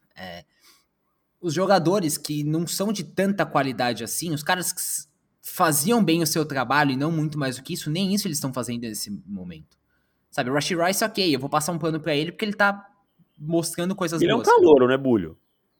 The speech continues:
Speaker 1: Um calouro de segunda rodada. Ele não
Speaker 2: Ah,
Speaker 1: pode ser o
Speaker 2: ele é
Speaker 1: principal recebedor do seu time.
Speaker 2: Não.
Speaker 1: Nunca.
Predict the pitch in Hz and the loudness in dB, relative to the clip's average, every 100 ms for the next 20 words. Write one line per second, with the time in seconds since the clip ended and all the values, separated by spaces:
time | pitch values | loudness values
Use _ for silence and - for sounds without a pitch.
0 | _ _ 294 - 262 240 277 285 285 311 | _ _ -10 0 0 2 0 2 2 4
1 | 156 180 117 - _ - 220 247 254 - | 4 4 -2 -8 _ -6 -2 2 2 2
2 | 359 302 - 170 151 135 127 120 104 120 | 0 0 2 2 2 -4 -2 -4 -4 -8
3 | - 95 76 - 90 214 226 - - - | -10 -12 -16 -14 0 4 4 2 -12 -12